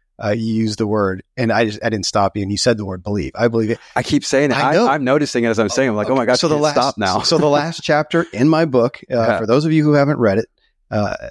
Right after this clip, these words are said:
Speaker 1: it, it's chapter ten, I think. It's like a bonus chapter, and it says, "Here's a, here's a, an exercise to understand your drive. Take away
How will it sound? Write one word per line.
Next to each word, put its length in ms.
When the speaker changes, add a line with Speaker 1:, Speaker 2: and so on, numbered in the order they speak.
Speaker 1:
it, 160
it's 220
chapter 500
ten, 180
I 80
think. 200
It's 120
like 140
a 60
bonus 300
chapter, 340
and 80
it 20
says, 160
"Here's 180
a, 200
here's 420
a, 420
an 180
exercise 760
to 160
understand 480
your 120
drive. 200
Take 260
away 600